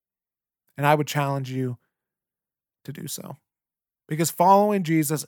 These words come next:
is going to cost you something at some point.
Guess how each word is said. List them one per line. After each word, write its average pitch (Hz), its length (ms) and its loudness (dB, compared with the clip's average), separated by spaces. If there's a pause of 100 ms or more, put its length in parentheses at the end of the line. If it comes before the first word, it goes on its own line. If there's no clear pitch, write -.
is 165 240 2
going 156 280 2
to 147 60 -6
cost 143 400 -2
you 151 80 -10
something 135 540 -10 (880)
at 123 180 -10
some 117 240 -6
point. 156 300 -14